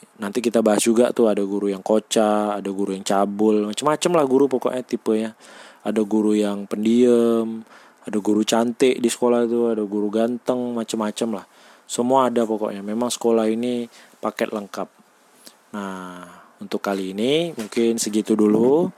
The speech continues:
cerita kita tentang guru killer. Terima kasih buat teman-teman yang sudah dengerin sampai akhir. Em, dukung terus podcast Kantin Sekolah. Buat teman-teman yang belum follow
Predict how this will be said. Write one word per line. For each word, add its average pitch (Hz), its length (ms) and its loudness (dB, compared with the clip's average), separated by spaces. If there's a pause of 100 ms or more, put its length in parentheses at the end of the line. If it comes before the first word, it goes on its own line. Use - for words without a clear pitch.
(520)
cerita 101 320 -8
kita 110 320 -4
tentang 107 240 -10
guru 104 180 -4
killer. 117 640 0
Terima 104 300 -6
kasih 110 240 0
buat 127 160 4
teman-teman 131 480 -2
yang 123 80 -2
sudah 131 180 4
dengerin 127 380 0
sampai 123 240 -2
akhir. 139 560 2 (560)
Em, 120 560 -6 (1040)
dukung 139 320 0
terus 147 480 0
podcast - 480 -4
Kantin 127 340 -4
Sekolah. 131 640 0
Buat 113 160 -6
teman-teman 120 400 -6
yang 120 240 -6
belum 117 240 -2
follow 135 720 2